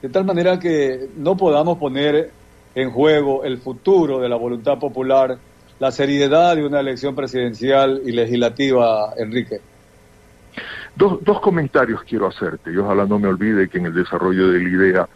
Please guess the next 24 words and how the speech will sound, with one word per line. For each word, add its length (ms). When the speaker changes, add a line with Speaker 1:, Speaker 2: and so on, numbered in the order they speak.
Speaker 2:
el 180
uno, 300
primero 440
que 140
voy 200
a 60
responder 440
al 160
tema 320
del 120
Tribunal 460
Constitucional. 1080
Segundo, 680
al 220
hecho 360
de 200
que 340
la 180
Corte, 460
eh, 400
de 200
que 80
el, 840
el, 560